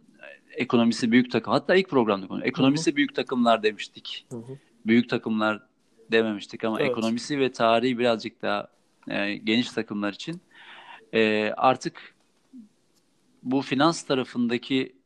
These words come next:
Speaker 1: çuvallamadan kaynaklı bir küçülme var.
Speaker 2: Evet.
Speaker 1: E, öbür tarafta zaten hani yabancı esnekliğinden dolayı da,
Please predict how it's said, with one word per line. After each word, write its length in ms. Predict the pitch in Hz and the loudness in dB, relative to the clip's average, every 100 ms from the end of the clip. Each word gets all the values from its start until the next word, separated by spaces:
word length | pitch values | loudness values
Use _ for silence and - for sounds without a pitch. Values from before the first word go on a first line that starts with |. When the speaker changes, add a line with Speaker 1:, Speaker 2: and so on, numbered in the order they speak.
| _ | _
Speaker 1:
çuvallamadan 760 | - 127 123 120 123 123 131 131 | -4 4 4 4 -2 -4 -4 -6
kaynaklı 640 | 123 120 113 110 - 170 | -4 -4 -4 -8 -6 -6
bir 240 | 143 160 - - | -6 -8 -12 -18
küçülme 400 | - 160 151 143 | -12 -6 0 2
var. 340 | 98 90 - | 0 -4 -10
Speaker 2:
Evet. 340 | 156 127 - - _ - - - - - | -10 -10 -16 -20 _ -20 -20 -20 -20 0
Speaker 1:
E, 60 | 123 | 4
öbür 200 | 131 160 | 4 2
tarafta 420 | 175 160 - 160 | 0 0 -2 0
zaten 320 | 147 135 156 | 0 0 -2
hani 280 | 143 143 - - | -4 -8 -10 -2
yabancı 440 | 120 123 135 160 | 0 2 2 0
esnekliğinden 760 | 156 - 139 131 135 131 143 147 | -2 -4 -6 -4 -4 -2 -2 -2
dolayı 340 | 127 123 120 | -2 -2 0
da, 280 | 113 117 | 0 0